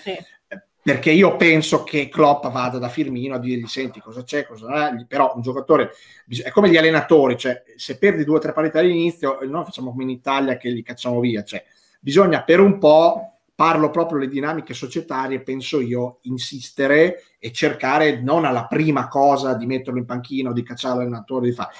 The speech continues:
Speaker 2: io solo questo concetto perché mi metto nei panni di, di Klopp. Invece Oscar Gasperini, ma domani, stasera, stasera presumo, quando dirà, "Ragazzi, ho visto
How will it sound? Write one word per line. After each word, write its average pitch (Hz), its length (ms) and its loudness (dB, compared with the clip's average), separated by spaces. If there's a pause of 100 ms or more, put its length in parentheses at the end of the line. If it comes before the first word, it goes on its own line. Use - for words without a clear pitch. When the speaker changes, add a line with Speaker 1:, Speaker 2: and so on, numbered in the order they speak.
(200)
Speaker 2:
io 151 200 6
solo 156 380 4
questo 185 400 2
concetto 143 500 -4
perché 127 220 -10
mi 139 160 -2
metto 156 560 0
nei 131 200 -6
panni 131 360 -6
di, 123 200 0 (280)
di 139 120 0
Klopp. - 340 4
Invece 180 420 2
Oscar 151 500 4
Gasperini, 170 840 0 (540)
ma 147 440 -4
domani, 135 580 2
stasera, 117 720 -4 (400)
stasera 123 540 -2
presumo, 120 480 -4
quando 143 260 -6
dirà, 131 320 -2
"Ragazzi, 143 380 -4
ho 131 100 -4
visto 131 960 -2